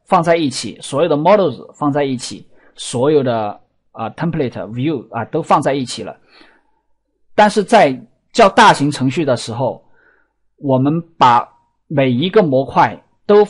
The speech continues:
集中，每一个模块的，比如说 controller 都放在一起的情况下呢，就不太方便了。这个时候我们应该，比如说要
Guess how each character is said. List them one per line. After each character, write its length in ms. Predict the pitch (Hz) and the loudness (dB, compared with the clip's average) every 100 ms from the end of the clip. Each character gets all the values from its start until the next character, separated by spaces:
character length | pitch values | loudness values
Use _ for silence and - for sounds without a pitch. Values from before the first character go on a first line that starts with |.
| - 214 | -2 -16
集 220 | - 156 | -6 -6
中， 180 | 180 202 160 | -4 -6 -4
每 180 | 120 | -2
一 40 | 135 | 0
个 100 | 185 | 0
模 140 | 135 | 0
块 120 | - 180 | 0 -2
的， 60 | |
比 80 | 147 | -2
如 60 | 127 | -2
说 120 | 220 | -4
controller 480 | 156 147 208 214 131 | -4 -2 2 2 2
都 160 | 180 | -2
放 220 | 185 214 | 0 2
在 120 | 196 185 | 2 0
一 140 | 220 | -2
起 220 | 156 117 | -6 -8
的 260 | 107 113 - _ _ _ _ _ _ _ _ _ _ _ - | -6 -6 -8 _ _ _ _ _ _ _ _ _ _ _ -12
情 200 | - 131 | -4 -2
况 180 | 165 156 | -2 0
下 160 | 165 | 0
呢， 180 | 135 120 120 | 2 -2 -2
就 220 | 170 135 | 0 0
不 140 | 131 | -4
太 180 | 131 160 | -8 -6
方 260 | 127 165 170 | -2 -2 0
便 180 | 180 127 | -2 -4
了。 120 | 82 | -6
这 160 | 185 | -6
个 60 | 185 | -4
时 120 | - | -2
候 80 | 156 | 0
我 140 | 127 | 0
们 160 | 110 123 | -2 -4
应 160 | 156 170 | -4 -2
该， 260 | 170 175 - _ _ _ _ _ _ | 0 0 -6 _ _ _ _ _ _
比 100 | - | -8
如 80 | 127 | -6
说 380 | 123 151 147 - | -2 0 0 -2
要 280 | - 170 120 | 0 2 2